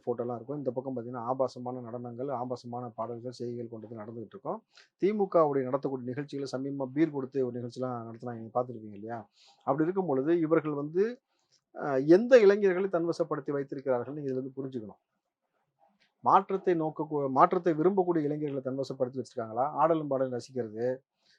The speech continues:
பீரை குடிக்கிறது, கூத்தடிக்கிறது, இந்த மாதிரி இளைஞர்களை ஒரு பக்கம் வச்சிருக்காங்களான்றதை நீங்க பாத்தீங்கன்னா ஈஸியா புரிஞ்சுக்க முடியும். பொழுது இந்த இளைஞர்கள் வந்து கிட்டத்தட்ட அவர்களை,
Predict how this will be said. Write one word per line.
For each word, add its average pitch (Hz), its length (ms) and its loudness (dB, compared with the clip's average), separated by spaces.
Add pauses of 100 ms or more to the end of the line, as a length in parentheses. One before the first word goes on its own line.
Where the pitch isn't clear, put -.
(180)
பீரை 170 220 8
குடிக்கிறது, 127 640 -2 (360)
கூத்தடிக்கிறது, 139 600 0
இந்த 143 220 2
மாதிரி 156 220 2
இளைஞர்களை 143 380 -4
ஒரு 127 140 -8
பக்கம் 127 300 -6
வச்சிருக்காங்களான்றதை 123 720 -4
நீங்க 135 160 -8 (120)
பாத்தீங்கன்னா 131 400 -6
ஈஸியா 143 260 -8
புரிஞ்சுக்க 165 280 -4
முடியும். 117 360 -10
பொழுது 135 340 -6 (320)
இந்த 202 300 4
இளைஞர்கள் 175 480 6
வந்து 147 560 2
கிட்டத்தட்ட 147 400 0
அவர்களை, 135 500 0